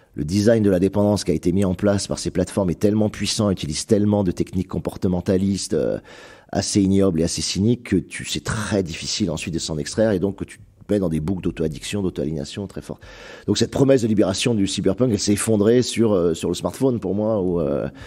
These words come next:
voilà, donc c'est, c'est un peu les boules, voilà, c'est un peu les boules. Je dis pas que le smartphone ou Internet n'a pas encore des capacités d'émancipation et, et que nous,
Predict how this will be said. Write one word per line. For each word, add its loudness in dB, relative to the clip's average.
voilà, 6
donc 2
c'est, 4
c'est 0
un 4
peu 4
les 6
boules, 4
voilà, 2
c'est -2
un 2
peu 2
les 6
boules. 4
Je -6
dis 0
pas 6
que 2
le 6
smartphone 2
ou 4
Internet 2
n'a 4
pas 2
encore 2
des -2
capacités -4
d'émancipation -4
et, 0
et 4
que -2
nous, 0